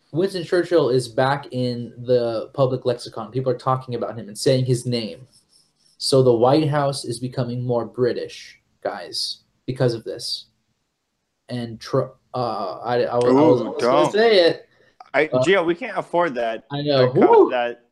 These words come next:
Speaker 2: that
Speaker 1: I,
Speaker 2: license
Speaker 1: I,
Speaker 2: didn't have
Speaker 1: a hundred, a hundred thirty thousand dollars, I almost paid right then and there, but no, no, I will not.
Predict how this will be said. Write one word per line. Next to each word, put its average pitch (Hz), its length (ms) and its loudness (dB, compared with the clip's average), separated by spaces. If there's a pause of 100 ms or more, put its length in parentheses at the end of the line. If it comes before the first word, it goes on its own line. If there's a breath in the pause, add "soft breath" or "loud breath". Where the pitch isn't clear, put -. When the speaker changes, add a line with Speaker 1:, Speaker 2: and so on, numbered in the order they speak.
(220)
Speaker 2:
that 127 160 -4
Speaker 1:
I, 139 120 4
Speaker 2:
license 175 320 2
Speaker 1:
I, 247 40 -4
Speaker 2:
didn't 110 200 -6
have 98 140 -18
Speaker 1:
a 139 160 2
hundred, 202 480 4
a 139 80 4
hundred 196 220 2
thirty 202 200 4
thousand 196 220 4
dollars, 143 280 6
I 135 80 4
almost 160 240 -2
paid 127 200 0
right 151 280 0
then 170 160 0
and 175 160 -6
there, 110 380 2
but 110 340 -4 (200)
no, 143 400 0
no, 143 340 0
I 180 140 4
will 185 200 2
not. 120 380 -2